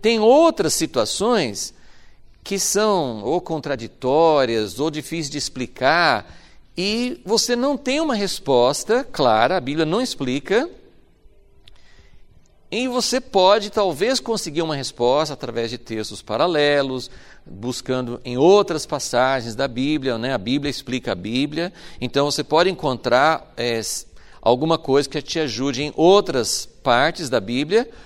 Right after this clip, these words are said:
ou pode ser que você não encontre uma resposta clara. Se não tem uma resposta clara, eu, particularmente, eu não acho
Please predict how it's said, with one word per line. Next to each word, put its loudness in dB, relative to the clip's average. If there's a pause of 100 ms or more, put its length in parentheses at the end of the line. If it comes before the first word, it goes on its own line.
(500)
ou 6
pode 4
ser -2
que -8
você 0
não 4
encontre 4
uma -2
resposta -2
clara. -2 (560)
Se 0
não 2
tem 0
uma 0
resposta -4
clara, 2 (1300)
eu, 0
particularmente, -2
eu -6
não -4
acho -2